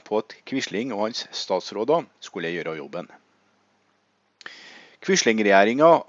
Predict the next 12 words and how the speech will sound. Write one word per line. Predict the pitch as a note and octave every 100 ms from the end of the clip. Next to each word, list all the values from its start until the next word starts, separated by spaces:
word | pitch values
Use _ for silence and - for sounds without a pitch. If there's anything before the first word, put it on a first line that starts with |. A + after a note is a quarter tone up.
| G2
var | F#2+
sterkt | A2 A2 - A2
mislikt | - F2+ F2+ - -
av | F2
nordmennene. | D#2+ C2 C#2+ E2 D#2 - _ _ _ _ _ _ _ _ _ - - -
Noen | E2+ A2+
tyskere | C#3+ - - C3 E3+ D3+ _ _ - _
ville | E2+ F2+
opprette | F2 E2 E2 G2+ G2+ -
et | E2+ G2+
norsk | G2+ - G2+
organ | E2+ F#2